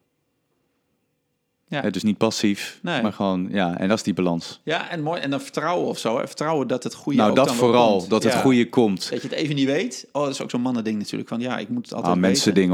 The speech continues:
Speaker 2: hoor.
Speaker 1: Ja.
Speaker 2: Echt van,
Speaker 1: Ja.
Speaker 2: eh, hè, controle en dit en
Speaker 1: Ja.
Speaker 2: dat. Durf het, laat het gebeuren. Durf te vertrouwen.
Speaker 1: Ja.
Speaker 2: En, en het blijft altijd spannend, hè, bij alles wat we doen. Alleen op een gegeven moment, hoe vaker je er natuurlijk mee oefent en merkt van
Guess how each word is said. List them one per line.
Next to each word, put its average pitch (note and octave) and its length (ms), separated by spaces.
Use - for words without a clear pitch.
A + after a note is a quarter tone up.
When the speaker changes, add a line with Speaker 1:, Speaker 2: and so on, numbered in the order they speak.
Speaker 2:
hoor. A2+ 120
Speaker 1:
Ja. G#2 600
Speaker 2:
Echt G2 240
van, G2+ 180
Speaker 1:
Ja. G2 180
Speaker 2:
eh, F#2+ 60
hè, A2 160
controle A2 580
en G2+ 80
dit G#2 160
en G#2+ 60
Speaker 1:
Ja. F#2+ 60
Speaker 2:
dat. A2 360
Durf A#2+ 300
het, - 320
laat G#2 300
het G2+ 140
gebeuren. G#2+ 640
Durf A2+ 280
te G2+ 120
vertrouwen. G2+ 640
Speaker 1:
Ja. - 160
Speaker 2:
En, B2 220
en - 80
het C#3+ 80
blijft D#3+ 240
altijd D3+ 320
spannend, F#2+ 360
hè, B2+ 320
bij A2+ 160
alles C3+ 300
wat G#2+ 160
we G#2 100
doen. G2+ 360
Alleen G#2+ 240
op G#2 60
een - 60
gegeven A#2+ 260
moment, G#2 160
hoe G2 120
vaker A#2 360
je G2 60
er F#2+ 100
natuurlijk F#2+ 360
mee F#2+ 180
oefent B2+ 580
en G2+ 200
merkt G#2 300
van F#2+ 380